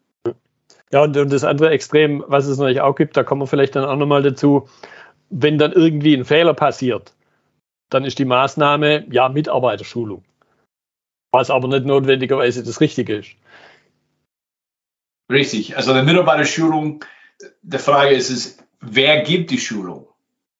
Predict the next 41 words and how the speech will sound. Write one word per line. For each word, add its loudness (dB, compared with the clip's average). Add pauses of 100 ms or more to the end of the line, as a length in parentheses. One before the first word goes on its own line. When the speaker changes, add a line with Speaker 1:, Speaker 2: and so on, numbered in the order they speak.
(500)
Speaker 2:
Na, -8
ist -6
es -4
ein 0
Mitarbeiter, 2
der 2
Schulung -2
gibt, -6
oder 2
ist 2
es 0
eine 4
Führungskraft, 0
der -6
Schulung -10
gibt? -8
Speaker 1:
Mhm. -8 (580)
Ja. -6
Speaker 2:
Die -2
Frage 0
ist, -6
wenn 2
ich 2
einen 0
Fehler 0
in 0
meinem 0
Team -2
habe 0
oder 0
ich -4
habe 0
einen -2
Fehler 0
im -2
Prozess -2 (220)
oder 2
ein 0
Fehler 2
wird -2
gemacht, 0